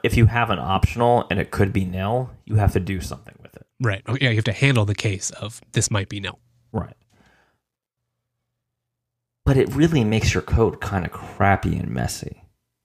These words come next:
Speaker 1: Um, you end up in these weird pyramid structures like if nil or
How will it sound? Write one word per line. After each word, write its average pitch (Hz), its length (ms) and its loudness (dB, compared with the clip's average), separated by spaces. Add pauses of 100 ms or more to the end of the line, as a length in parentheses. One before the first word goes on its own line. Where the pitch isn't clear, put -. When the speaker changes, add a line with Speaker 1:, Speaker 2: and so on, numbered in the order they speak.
(680)
Speaker 1:
Um, 101 160 6
you 104 160 6
end 143 100 4
up 127 100 0
in 117 100 4
these 101 180 4
weird 113 480 6
pyramid 104 440 2
structures 87 600 0
like 78 320 2 (340)
if 107 160 -2 (1600)
nil 87 460 -2
or 78 420 0